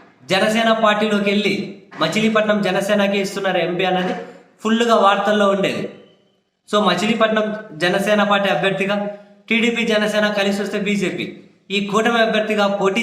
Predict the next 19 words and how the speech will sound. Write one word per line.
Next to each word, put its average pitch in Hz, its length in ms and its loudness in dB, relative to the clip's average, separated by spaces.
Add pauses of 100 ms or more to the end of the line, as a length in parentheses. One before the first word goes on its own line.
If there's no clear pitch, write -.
చేయబోతున్నాడు 202 800 0
అన్నది 196 300 0 (800)
మరొక 233 320 2
వైపు 220 180 2
నుంచి 220 240 0
వినిపిస్తున్నటువంటి 202 920 0 (2000)
సమాచారం. 185 560 0 (1200)
మచిలీపట్నం 190 640 0
పార్లమెంట్ 185 400 0
పరిధిలో 185 260 0
ఆయన 180 160 2
మీద 185 160 0
ఎవరు 185 280 0 (2000)
పాజిటివ్గా 202 480 2
లేరు, 190 260 0
ఎమ్మెల్యేగా 180 440 0
పోటీ 180 160 0
చేయబోయే 170 420 0
వాళ్ళు. 139 200 -2